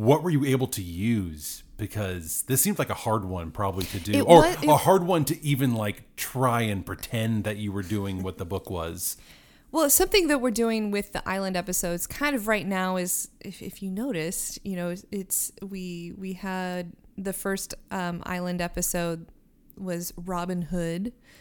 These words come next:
Speaker 2: and this one was Robinson Crusoe. So I have a little bit of a
Speaker 1: A little guess of what the third one might be.
Speaker 2: <laughs> Uh, so I have that for now. And, and understanding that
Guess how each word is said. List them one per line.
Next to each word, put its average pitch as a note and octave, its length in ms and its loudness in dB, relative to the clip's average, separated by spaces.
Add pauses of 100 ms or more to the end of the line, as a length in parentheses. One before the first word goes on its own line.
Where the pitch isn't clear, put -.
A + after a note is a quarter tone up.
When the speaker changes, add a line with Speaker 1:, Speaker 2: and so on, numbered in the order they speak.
(340)
Speaker 2:
and F#3 160 -4
this F3+ 220 -4
one F3+ 160 -6
was E3 260 -6
Robinson F#3 840 -2
Crusoe. F3 720 -6 (480)
So E3+ 400 -6
I E4+ 160 8
have B3+ 560 2
a A3 80 -2
little B3+ 380 0
bit A3 160 2
of G3 120 -2
a E3+ 300 0 (480)
Speaker 1:
A C3 40 0
little D#3 160 4
guess C3+ 340 2
of G2+ 80 -4
what G2 160 -4
the F2+ 60 -12
third A#2+ 280 -2
one F2+ 160 -6
might E2 240 -8
be. E2+ 240 -8 (160)
Speaker 2:
<laughs> C4+ 520 -2 (400)
Uh, G#3 340 0
so A#3 320 -2
I B3 120 0
have A#3+ 260 -4
that G3+ 220 -2
for - 180 -8
now. F#3+ 160 -4
And, - 200 -4
and B3 160 -2
understanding G#3 600 0
that E3+ 220 0